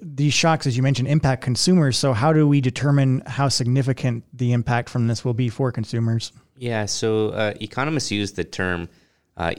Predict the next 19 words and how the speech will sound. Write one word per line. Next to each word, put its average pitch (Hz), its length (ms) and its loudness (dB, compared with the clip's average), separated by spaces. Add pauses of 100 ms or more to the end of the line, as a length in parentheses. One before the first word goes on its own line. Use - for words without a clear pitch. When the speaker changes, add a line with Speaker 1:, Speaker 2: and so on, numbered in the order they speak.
(120)
Speaker 2:
an 90 280 -4
elasticity, 95 1040 -4 (340)
and 92 380 -6
really 110 260 0
what 101 200 -2
that - 180 -6
term 90 240 -4
is, 85 160 -6
is 82 180 -6
price - 420 -4
responsiveness. - 1080 -6
And 90 200 -6
so 90 480 -4 (220)
when 101 240 -2
we 98 160 0
look 104 220 0
at 92 180 -6
certain, 92 500 -4 (520)
uh, 82 220 -6